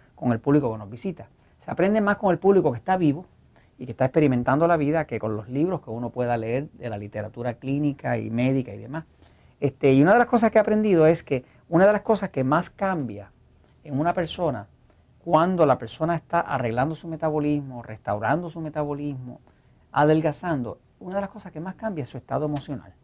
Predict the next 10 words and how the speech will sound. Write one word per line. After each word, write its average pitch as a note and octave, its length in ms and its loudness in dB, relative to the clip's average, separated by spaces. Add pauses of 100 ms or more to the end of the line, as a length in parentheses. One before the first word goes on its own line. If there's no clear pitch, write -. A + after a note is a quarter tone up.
(500)
O - 20 -20
sea, - 220 -6 (420)
las - 120 -8
personas D#3 360 -6
se - 100 -10
ponen D#3+ 440 2 (340)
amables, D3+ 1120 -2
eh, A2+ 640 -8 (460)
conversadoras, C#3+ 1300 2 (460)
eh, A2+ 640 -4